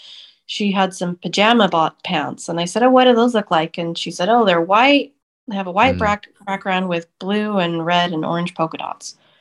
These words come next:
Speaker 2: Mm.
Speaker 1: And I went, "Really?" <laughs> And
Speaker 2: <laughs> That's
Speaker 1: that's what
Speaker 2: right.
Speaker 1: they look like. And she just, she's
Speaker 2: Yeah.
Speaker 1: just been really good at, at describing things. And I've, I, um,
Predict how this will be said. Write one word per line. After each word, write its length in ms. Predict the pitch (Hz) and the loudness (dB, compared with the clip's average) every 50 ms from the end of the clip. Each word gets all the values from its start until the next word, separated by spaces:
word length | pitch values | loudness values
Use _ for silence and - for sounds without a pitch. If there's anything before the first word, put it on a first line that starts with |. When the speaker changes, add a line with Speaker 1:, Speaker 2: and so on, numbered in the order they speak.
| _ - | _ -10
Speaker 2:
Mm. 60 | 104 | -6
Speaker 1:
And 140 | 95 90 85 | -4 -4 -2
I 60 | 82 | -4
went, 140 | 101 - - _ - - _ - | -4 -6 -10 _ -20 -14 _ -4
"Really?" 120 | 262 330 - _ _ _ _ _ _ - | -4 -4 -4 _ _ _ _ _ _ -4
<laughs> 0 | |
And 180 | - - - - 254 - - _ - - | -4 -2 0 -2 -4 -4 -6 _ -16 -14
Speaker 2:
<laughs> 280 | - - - - - - 214 220 226 | -12 -12 -12 -8 -4 0 2 6 6
That's 180 | 233 240 254 247 | 8 6 6 6
Speaker 1:
that's 20 | |
what 60 | - - | 4 2
Speaker 2:
right. 100 | 294 285 | 4 4
Speaker 1:
they 120 | 294 294 | 4 2
look 220 | 302 330 494 508 - | 4 2 0 0 -2
like. 220 | 294 220 185 - | -4 -4 -4 -6
And 120 | 226 220 226 | -8 -8 -8
she 160 | 233 247 233 | -6 -6 -4
just, 220 | 247 254 247 - | -4 -6 -4 -4
she's 220 | 190 139 226 240 123 | -4 -2 -2 -2 -2
Speaker 2:
Yeah. 60 | 120 | -2
Speaker 1:
just 220 | 113 226 226 226 - _ _ _ _ | -2 -4 -4 -6 -10 _ _ _ _
been 160 | - 220 214 208 | -6 -4 -2 -2
really 520 | 208 202 202 214 226 233 240 233 226 214 | -2 0 0 2 2 2 4 2 2 0
good 260 | 196 202 196 190 185 | 2 2 2 2 2
at, 200 | 185 185 180 180 _ _ _ _ _ _ _ _ _ _ _ _ - | 0 -4 -8 -8 _ _ _ _ _ _ _ _ _ _ _ _ -10
at 180 | - - 180 - | -10 -8 -8 -8
describing 640 | 175 175 - - - 175 190 226 247 202 180 180 180 | -8 -8 -8 -4 0 2 2 4 4 2 0 -2 -2
things. 320 | - 185 165 170 170 - | -4 -4 -4 -4 -6 -6
And 120 | 175 165 165 | -6 -6 -4
I've, 200 | 165 165 165 - _ _ | -4 -6 -6 -10 _ _
I, 380 | - 165 165 165 170 170 160 143 - | -8 -4 -2 -2 -2 -2 -4 -4 -4
um, 520 | - 170 165 - - 170 - 165 165 - | -4 -2 -2 -2 -2 -4 -6 -6 -8 -10